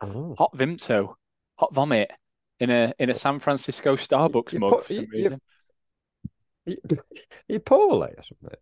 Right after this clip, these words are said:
Speaker 1: Why
Speaker 2: And I
Speaker 1: not
Speaker 2: just,
Speaker 1: Vimto? Is that a
Speaker 2: I fan-, I fancy a hot
Speaker 1: usual?
Speaker 2: drink, but I don't drink tea, and it's too late for coffee, isn't it? So, you know, what else, what else are you gonna have
Speaker 1: Yeah.
Speaker 2: apart from hot vomit?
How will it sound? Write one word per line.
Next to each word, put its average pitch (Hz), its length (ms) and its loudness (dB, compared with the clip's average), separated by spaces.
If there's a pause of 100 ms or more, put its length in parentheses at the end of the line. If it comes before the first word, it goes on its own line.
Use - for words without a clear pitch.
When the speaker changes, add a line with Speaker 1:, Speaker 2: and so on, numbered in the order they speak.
(240)
Speaker 1:
Why - 160 -8
Speaker 2:
And 208 120 -10
I - 20 -2
Speaker 1:
not 196 220 4
Speaker 2:
just, 180 200 -6
Speaker 1:
Vimto? - 280 -10 (120)
Is 123 60 -10
that 143 180 0
a 135 80 2
Speaker 2:
I 131 40 2
fan-, 240 200 4
I - 80 4
fancy 247 380 2
a 233 40 2
hot 190 120 2
Speaker 1:
usual? - 80 0
Speaker 2:
drink, 117 480 2 (120)
but 147 200 6 (120)
I 135 80 4
don't 208 200 2
drink 190 260 0
tea, 104 460 -2 (360)
and 120 80 0
it's 120 100 -6
too 170 180 2
late 131 240 4
for 110 100 -6
coffee, - 360 -6
isn't 131 120 2
it? 95 200 -4
So, 107 500 0
you 135 100 -4
know, 117 80 2
what 120 340 -4
else, 123 420 0
what 127 120 -6
else 123 220 -8
are 110 40 -6
you 104 40 -10
gonna 104 220 -4
have 127 120 -6
Speaker 1:
Yeah. 143 340 -4
Speaker 2:
apart 123 180 -4
from 110 120 -6
hot 113 220 -2
vomit? 127 320 2